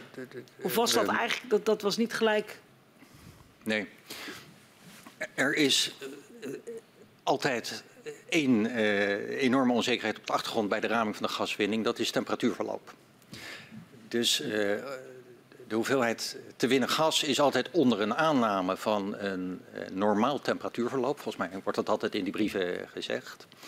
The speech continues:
Speaker 1: Ehm, en onderdeel daarvan is dus ook dat de gasvoorraden aan het eind van het jaar, eh, afhankelijk zijn van het, eh, eh, temperatuurverloop. Dus het,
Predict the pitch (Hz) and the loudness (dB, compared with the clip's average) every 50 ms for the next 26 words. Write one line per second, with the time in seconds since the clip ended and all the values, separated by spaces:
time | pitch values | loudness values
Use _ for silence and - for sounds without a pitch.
0 | - - - - - - - - - - - - - _ - - - - - _ | -14 -14 -12 -12 -12 -12 -12 -12 -14 -14 -16 -20 -20 _ -20 -20 -20 -20 -20 _
1 | _ _ _ - - 127 120 120 120 117 113 117 120 127 - - - - - - | _ _ _ -6 0 2 4 4 4 4 4 4 4 2 0 -6 -18 -20 -12 -6
2 | - 156 131 135 160 202 190 170 131 139 127 120 123 110 - 127 120 127 135 117 | -2 -2 0 2 2 4 4 4 4 2 2 2 2 2 4 2 4 4 2 2
3 | - - 123 104 - - 180 165 147 - - 131 - - 113 - - - 156 - | 4 4 2 2 2 2 2 2 2 2 0 0 0 0 0 2 2 2 2 2
4 | - - - 135 117 104 107 107 110 104 95 85 104 98 104 98 - - - - | 2 2 2 2 4 4 4 4 4 2 2 2 2 0 0 -2 -4 -10 -12 -6
5 | - 104 104 101 - 165 185 180 156 - 139 123 113 107 - 110 92 87 92 110 | -4 -2 -2 0 0 0 0 0 0 0 2 2 2 2 2 2 2 2 2 2
6 | 143 151 147 - - - - - - - - - - - - _ - - 120 110 | 0 -2 -6 -10 -16 -20 -20 -20 -20 -20 -20 -20 -20 -20 -20 _ -10 -4 -2 -2
7 | 113 - 143 - - 139 120 - 117 104 - 135 110 98 - 104 101 98 95 - | 0 0 0 0 0 0 0 0 0 0 0 -2 -2 -2 -2 -4 -2 -2 -4 -6
8 | - - - - 104 101 - - - - - - - - - - - - - - | -8 -14 -10 -6 -6 -6 -6 -6 -8 -10 -12 -14 -16 -18 -16 -16 -14 -14 -12 -14
9 | - - - - 101 - - - - 98 - 101 95 90 - - 127 - 123 110 | -14 -10 -6 -6 -6 -4 -4 -4 -4 -2 0 0 -2 0 0 0 0 0 0 -2
10 | - - | -4 -8